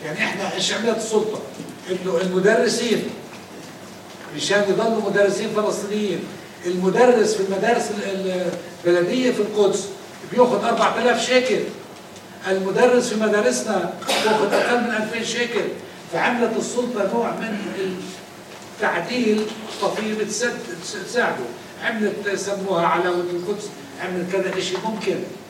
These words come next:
ولكن أنا بسأل وأرفع الصوت هنا في هذه المدينة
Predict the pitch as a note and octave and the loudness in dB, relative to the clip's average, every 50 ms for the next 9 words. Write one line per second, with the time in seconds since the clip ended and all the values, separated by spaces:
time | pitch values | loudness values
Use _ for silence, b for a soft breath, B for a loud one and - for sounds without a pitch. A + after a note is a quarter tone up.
0 | B B B B B B E3 E3+ F3+ G#3+ A#3+ C4 B3 - - - - - - F#3 | B B B B B B 2 4 6 8 8 10 10 10 12 10 10 8 8 6
1 | - - - - - A3 A3 A3 A3+ - C#4+ C#4 - - - - A3+ A3 G#3+ G#3+ | 4 6 8 8 10 10 10 8 6 8 10 10 10 10 6 6 6 6 6 4
2 | G#3+ G#3+ - - - - - - - - G3+ A3 - B3+ B3+ - - - - G#3+ | 2 0 -4 -8 -12 -16 -16 -12 -2 0 2 6 8 8 8 10 8 6 8 6
3 | G3 G3 - - B3 B3+ A#3+ B3 A#3 A#3+ A#3+ A3+ F3+ G3+ G#3 G#3 A#3 A#3+ A#3 A#3 | 6 6 6 8 8 8 10 10 8 8 8 8 6 8 8 8 8 6 6 4
4 | A#3 A3+ G#3+ A3 A3 A3+ B3 A#3+ - - | 2 2 2 2 2 2 2 2 0 0